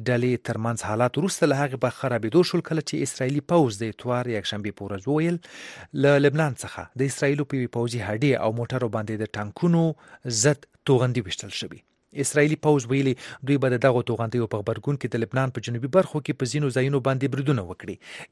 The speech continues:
اسرائیلي چارواکو ویلي، په ویشتل شویو توغندیو کې د کومې مرګ ژوبلې راپور نه دی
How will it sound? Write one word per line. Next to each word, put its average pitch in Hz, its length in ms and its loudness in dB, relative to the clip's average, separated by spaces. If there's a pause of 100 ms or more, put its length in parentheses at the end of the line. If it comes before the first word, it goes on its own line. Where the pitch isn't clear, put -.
(100)
اسرائیلي 123 360 -2
چارواکو 123 460 0
ویلي، 156 220 4 (260)
په 156 100 4
ویشتل 143 280 0
شویو 160 280 0
توغندیو 131 400 0 (140)
کې 127 260 -2 (260)
د 123 140 4 (160)
کومې 123 240 -2
مرګ 110 240 -8
ژوبلې 139 600 0
راپور 117 420 -4
نه 113 80 -2
دی 92 60 -6